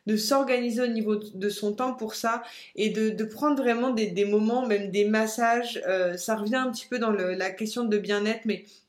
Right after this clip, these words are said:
de détendre vraiment son corps au niveau physiologique et d'avoir le temps de le faire sur une certaine période. Euh, on peut pas, euh, se, se couper en fait le mécanisme du stress, euh, sur une,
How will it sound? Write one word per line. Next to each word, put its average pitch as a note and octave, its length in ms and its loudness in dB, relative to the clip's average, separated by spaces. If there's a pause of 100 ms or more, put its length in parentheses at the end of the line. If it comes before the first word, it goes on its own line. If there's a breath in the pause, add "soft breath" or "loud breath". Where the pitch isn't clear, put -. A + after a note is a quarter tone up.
de G#3 180 2
détendre B3 540 0
vraiment A#3 320 0
son A3 240 -2
corps A#3+ 420 0 (260 loud breath)
au G#3+ 100 4
niveau A3+ 360 6
physiologique A#3+ 1300 -2
et G#3+ 100 0
d'avoir A3+ 320 4
le A3 300 2 (100)
temps C#4+ 240 4
de A#3 80 0
le G#3+ 80 2
faire A#3+ 320 -2
sur G#3+ 240 -2
une G3+ 120 -2
certaine A#3+ 540 -2
période. G#3+ 460 0 (400 loud breath)
Euh, G3+ 300 4
on G#3 80 0
peut A#3 160 -2
pas, C#4+ 340 4
euh, F#3+ 400 0
se, G3+ 640 -2
se - 240 -6
couper C4 580 0
en G#3+ 140 0
fait G#3+ 240 -2
le G#3 120 0
mécanisme G#3+ 640 -2
du F#3+ 120 -6
stress, - 640 -4 (360 loud breath)
euh, G3+ 160 4
sur G#3+ 260 -2
une, G#3+ 260 4